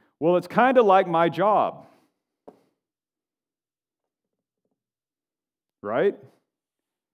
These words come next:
"Well, this is what the Bible says we should do,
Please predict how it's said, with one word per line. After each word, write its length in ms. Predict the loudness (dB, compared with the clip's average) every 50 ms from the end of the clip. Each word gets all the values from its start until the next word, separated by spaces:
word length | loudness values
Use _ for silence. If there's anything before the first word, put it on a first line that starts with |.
| _ _ _ _ _ _ _ _ _ _ -8
"Well, 100 | -6 -4
this 120 | -4 -4
is 120 | -4 -2 0
what 120 | 0 0
the 80 | 2 4
Bible 340 | 4 6 6 6 4 2
says 380 | 0 0 2 4 4 4 4 0
we 100 | -2 -2
should 240 | -2 -4 -6 -8 -6
do, 300 | -8 -8 -8 -8 -10